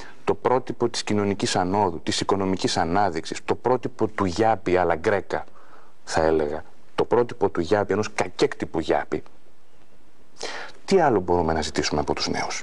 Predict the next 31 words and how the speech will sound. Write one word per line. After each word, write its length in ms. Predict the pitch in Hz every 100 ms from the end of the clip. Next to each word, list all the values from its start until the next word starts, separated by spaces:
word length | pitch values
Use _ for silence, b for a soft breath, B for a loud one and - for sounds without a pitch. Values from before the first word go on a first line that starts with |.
| -
Από 200 | - 107
τη 60 | 107
στιγμή 220 | 107 147
που 160 | 160 123
βο-, 240 | 120 120 -
βομβαρδίζονται 880 | 117 107 104 98 123 123 90 82
καθημερινά 460 | 80 85 85 85 95
από 120 | 92
τα 80 | 87
μέσα 200 | 101 95
μαζικής 300 | 90 85 98
επικοινωνίας 640 | 92 - 82 78 87 80 B B -
με 160 | 90
τέτοιου 340 | - 131 - 110
είδους 200 | 90 -
πρότυπα, 480 | 87 80 - - - - - -
όπως 300 | - 113 107
προβάλλονται 640 | - 92 101 101 87 82 82 B -
από 260 | 95 92
τις 160 | 90 90
σαπουνόπερες 840 | - 80 90 95 107 - 82 80
τύπου 280 | - 92 92
Τόλμη 300 | - 95 90
και 120 | 85
Γοητεία, 480 | 82 78 76 90 76 B B B
μέχρι 320 | - 107 107 107
τα 140 | 117
δελτία 340 | 107 104 117
ειδήσεων, 580 | 110 107 113 - 82 76 - -
τα 100 | 95
οποία, 380 | 87 107 101